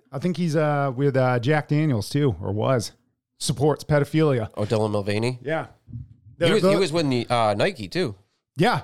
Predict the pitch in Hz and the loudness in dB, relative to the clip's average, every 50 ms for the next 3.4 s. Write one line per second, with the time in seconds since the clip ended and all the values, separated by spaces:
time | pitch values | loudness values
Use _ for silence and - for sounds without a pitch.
0 | - - 120 104 104 131 165 170 196 - 160 156 190 175 147 170 196 254 277 - | -8 -12 -10 -8 -6 0 0 0 0 0 0 0 0 0 2 0 0 0 0 0
1 | 175 175 147 120 - - - 147 151 170 175 220 240 - 151 139 - - - - | 0 -2 -2 -2 -2 -4 -2 0 0 2 2 0 0 -2 -4 -4 -4 -4 -4 -4
2 | 143 107 - - - 127 85 - - 135 131 117 80 78 85 80 87 107 127 131 | -4 -4 -4 -4 -4 -4 -4 -4 -4 -4 -4 -4 -4 -8 -10 -10 -8 -6 -6 -6
3 | 107 - - 160 123 98 71 69 | -4 -2 0 0 0 -2 -6 -10